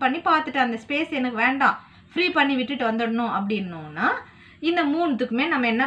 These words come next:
பண்ணலாம்? டிஸ்ட்ரக்டர்ஸை பயன்படுத்தலாம். இந்த கன்ஸ்ட்ரக்டருக்கு ஒரு destructor, இந்த கன்ஸ்ட்ரக்டருக்கு ஒரு destructor, இந்த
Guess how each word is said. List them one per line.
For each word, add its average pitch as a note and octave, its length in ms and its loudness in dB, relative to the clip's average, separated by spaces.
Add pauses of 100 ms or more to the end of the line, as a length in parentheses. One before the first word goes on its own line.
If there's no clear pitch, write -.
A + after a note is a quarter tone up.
பண்ணலாம்? B3 500 6 (440)
டிஸ்ட்ரக்டர்ஸை B3+ 640 0 (100)
பயன்படுத்தலாம். F#3+ 760 0 (560)
இந்த A#3+ 140 2 (100)
கன்ஸ்ட்ரக்டருக்கு A3+ 640 0 (120)
ஒரு C4+ 180 2
destructor, G3+ 560 -4
இந்த B3 200 0
கன்ஸ்ட்ரக்டருக்கு A3+ 580 -2 (100)
ஒரு C#4 160 0
destructor, - 480 -4 (100)
இந்த C#4 120 -2